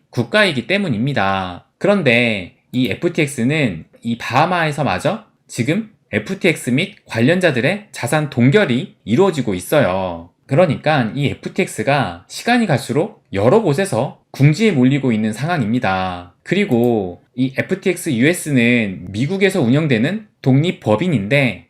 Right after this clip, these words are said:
아직은 출금이 진행 중이라고는 하지만, 하지만 여기도 이 플랫폼 유지가 쉽지 않은 상황이라고 나오고 있습니다. 그러니까 이 에프티엑스발 리스크는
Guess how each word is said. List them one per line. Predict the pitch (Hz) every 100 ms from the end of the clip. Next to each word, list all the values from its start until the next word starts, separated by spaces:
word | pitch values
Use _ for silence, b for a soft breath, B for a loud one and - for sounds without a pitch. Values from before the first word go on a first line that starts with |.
| -
아직은 | 98 117 202 135 120 131 101
출금이 | - 220 233 180 139 202 -
진행 | - 147 190
중이라고는 | 185 175 151 143 135 135
하지만, | 165 120 147 135 87 80 _ _
하지만 | - 214 233 220 117
여기도 | 131 165 123 120 110 98 -
이 | 117 117
플랫폼 | - 233 233 202
유지가 | 117 110 104 156 208 - _
쉽지 | - - - 240
않은 | 151 139
상황이라고 | 147 226 208 135 104 101 160 - _
나오고 | - 107 175 143
있습니다. | - 180 151 95 95 92 87 85 - _ _
그러니까 | - 196 190 127 113 113 104 98
이 | 113 120
에프티엑스발 | 107 180 170 165 - 151 139
리스크는 | 101 101 - 113 156 147 82